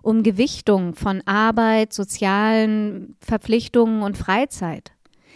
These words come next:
beziehungsweise um die Fragestellung, wie wollen wir zukünftig arbeiten und leben? Da trifft dieses Thema in meinen Augen den Zahn der Zeit,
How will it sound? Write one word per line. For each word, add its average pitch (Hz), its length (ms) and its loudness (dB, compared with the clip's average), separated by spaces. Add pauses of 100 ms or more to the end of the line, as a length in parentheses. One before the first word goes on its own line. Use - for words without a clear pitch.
(180)
beziehungsweise 226 1040 0
um 214 120 0
die 202 100 0
Fragestellung, 220 1080 -2 (440)
wie 285 360 2
wollen 220 560 6
wir 247 300 2
zukünftig 285 1000 0 (180)
arbeiten 196 840 0 (100)
und 226 180 2
leben? 214 460 0 (1800)
Da 254 180 4
trifft - 460 -2
dieses 190 300 -6
Thema 220 480 0
in 202 160 -2
meinen 233 320 2
Augen 185 400 -2
den 208 160 -2
Zahn 190 280 -2
der 214 120 -2
Zeit, 180 520 -6